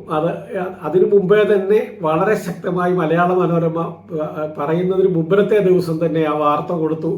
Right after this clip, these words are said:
എന്നതും വളരെ അതിശയകരമാണ്. നമുക്ക് ആ വാർത്തയിലേക്ക് തന്നെ പോകാം. എക്സാലോജിക് സൊല്യൂഷനുമായി ബന്ധമില്ലെന്ന് യു കെ ആസ്ഥാനമായി പ്രവർത്തിക്കുന്ന എക്സാലോജിക് കൺസൾട്ടിംഗ് അധികൃതർ.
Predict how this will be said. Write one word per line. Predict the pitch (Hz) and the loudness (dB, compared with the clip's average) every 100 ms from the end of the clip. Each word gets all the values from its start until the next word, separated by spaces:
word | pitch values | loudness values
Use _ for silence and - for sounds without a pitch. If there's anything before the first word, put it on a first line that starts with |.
| 175 | -2
എന്നതും | 139 147 160 160 - - - 139 | -2 0 -2 -4 -14 -20 -8 -2
വളരെ | 147 160 170 - 139 | 0 2 0 -2 -6
അതിശയകരമാണ്. | 131 147 - 165 160 143 120 - - - _ _ - - _ 160 | -6 -6 -2 0 2 0 -2 -6 -16 -20 _ _ -20 -20 _ -2
നമുക്ക് | 185 190 | 0 2
ആ | 185 175 156 | 0 -2 0
വാർത്തയിലേക്ക് | 165 185 - 202 196 185 180 151 | 2 2 2 4 4 2 0 -2
തന്നെ | 135 135 - 135 | -2 -6 -10 -8
പോകാം. | 113 98 - - _ _ _ _ _ _ - - _ _ - 151 | -8 -8 -16 -20 _ _ _ _ _ _ -20 -20 _ _ -2 -2
എക്സാലോജിക് | 151 - 220 220 214 180 202 - - _ _ _ - - | -2 2 4 8 8 6 0 -8 -20 _ _ _ -20 -4
സൊല്യൂഷനുമായി | 175 175 202 - 214 196 196 190 185 165 | 0 6 6 4 4 4 4 4 2 4
ബന്ധമില്ലെന്ന് | 170 170 180 190 185 170 170 175 175 - | 2 0 2 2 4 2 2 -2 -6 -6
യു | 156 160 202 | -4 -2 0
കെ | 185 175 | 2 2
ആസ്ഥാനമായി | 170 185 170 170 165 165 165 | 0 0 0 2 2 0 0
പ്രവർത്തിക്കുന്ന | 151 156 156 - 151 156 160 - 147 | 0 0 -2 -2 -2 -2 -4 -4 -4
എക്സാലോജിക് | - 190 185 180 165 175 - | -4 -2 0 0 0 -2 -2
കൺസൾട്ടിംഗ് | 165 147 - 165 165 180 160 156 | -2 -4 -4 -4 -2 -2 -4 -6
അധികൃതർ. | 139 151 139 135 113 | -4 -4 -4 -6 -6